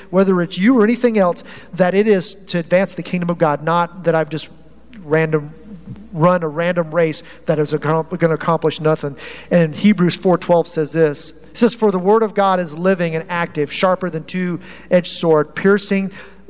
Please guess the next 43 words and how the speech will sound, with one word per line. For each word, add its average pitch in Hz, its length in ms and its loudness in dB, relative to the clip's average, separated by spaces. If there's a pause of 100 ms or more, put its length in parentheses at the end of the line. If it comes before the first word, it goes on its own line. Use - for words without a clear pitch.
(240)
to 202 140 2
the 170 80 -2
division 185 400 2
of 156 100 -6
soul 185 520 2
and 170 180 0
of 160 100 0
spirit, - 640 0
to 196 80 4
the 165 100 6
joints 180 400 2
and 180 140 2
of 160 100 -4
marrow, 160 320 2
and 170 160 -4
discerning 185 460 0
the 160 100 -2
thoughts 175 400 2 (340)
and 175 120 4
intentions 175 600 0
of 170 200 -2
the 151 100 2
heart." 139 380 -2 (1400)
And 175 140 4
this - 160 -4
idea 175 460 2
is 165 240 -4
that 156 200 0 (260)
we 196 120 2
talked 202 260 0
about 175 240 0
when 175 80 -8
he 185 60 -4
says 180 220 -4
that 180 120 2
in 170 60 -10
verse 175 200 -4
sixteen, 180 280 -6
"Hold 185 240 -4
fast," 190 320 0 (380)
that 170 120 0
idea 180 380 0
is - 140 -2